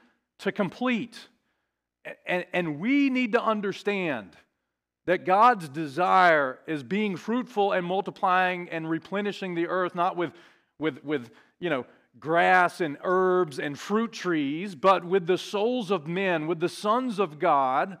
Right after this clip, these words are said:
John fifteen and verse eight says, "Herein is my Father glorified." And listen, every person in this room and every person watching online should ask the question,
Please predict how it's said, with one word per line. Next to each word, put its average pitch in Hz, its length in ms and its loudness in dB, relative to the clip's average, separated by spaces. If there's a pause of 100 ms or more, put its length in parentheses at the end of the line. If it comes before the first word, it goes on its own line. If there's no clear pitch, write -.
John 190 280 0
fifteen 226 400 -6
and 180 100 -4
verse 170 220 -4
eight 160 260 -6
says, 170 240 -6 (380)
"Herein 254 400 0
is 170 160 -2
my 170 180 2
Father 214 600 2 (120)
glorified." 156 960 -2 (540)
And 185 100 -2
listen, 208 220 0
every 254 380 4
person 233 360 0
in 214 60 -2
this 196 160 -4
room 202 540 0
and 190 80 2
every 214 160 0
person 220 420 -2
watching 196 400 -2
online 185 480 0
should 202 200 -2
ask 233 280 4
the 240 60 -8
question, 170 580 -6